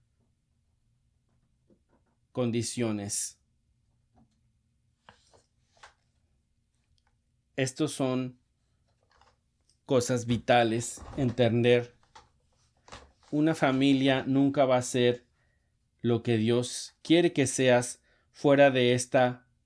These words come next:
realidad de ser llenos del Espíritu Santo.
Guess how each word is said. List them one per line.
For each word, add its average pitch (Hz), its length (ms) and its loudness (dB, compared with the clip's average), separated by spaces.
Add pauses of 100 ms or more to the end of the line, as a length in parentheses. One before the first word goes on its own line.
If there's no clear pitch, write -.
(140)
realidad 117 840 0 (540)
de 123 80 0
ser 123 240 0
llenos 123 400 2
del 117 180 0
Espíritu 113 520 -4
Santo. 101 500 -8